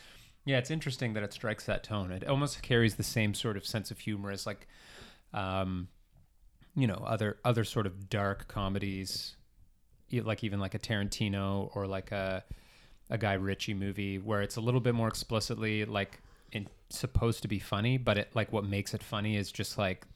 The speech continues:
the situation the characters find themselves in without having to crack a joke, and it's usually something very violent and dark, and that's sort of, like, the vibe I got from this movie, 'cause, you know, as, as a,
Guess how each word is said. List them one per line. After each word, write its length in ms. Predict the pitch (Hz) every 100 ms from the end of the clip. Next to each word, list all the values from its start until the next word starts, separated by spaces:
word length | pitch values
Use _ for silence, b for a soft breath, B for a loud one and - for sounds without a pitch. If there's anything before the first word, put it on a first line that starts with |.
| - - - - - -
the 100 | -
situation 540 | 104 117 - 104 98 107
the 60 |
characters 360 | - 101 95 101
find 240 | - 95
themselves 400 | 98 - 107 101
in 140 | 113 123
without 260 | 107 101
having 180 | 101 101
to 40 | 92
crack 320 | - 95 92
a 40 | 95
joke, 400 | 101 98 - - -
and 120 | 113
it's 140 | 104 -
usually 320 | 104 95 101
something 300 | - 101 95
very 240 | 98 95
violent 400 | 90 90 92 90
and 100 | 92
dark, 300 | 95 92 117
and 100 | 110 101
that's 200 | 101 -
sort 160 | 107
of, 80 | 95
like, 180 | 95 -
the 80 | -
vibe 320 | 95 90 90
I 60 |
got 200 | 92 85
from 120 | - 101
this 180 | 87
movie, 320 | 104 98 87 82
'cause, 320 | 104 95 - b b b b b b b -
you 100 | 107
know, 180 | 78 95 - -
as, 360 | 123 95 - - b b b b b - - - - - -
as 140 | 110 104
a, 120 | 107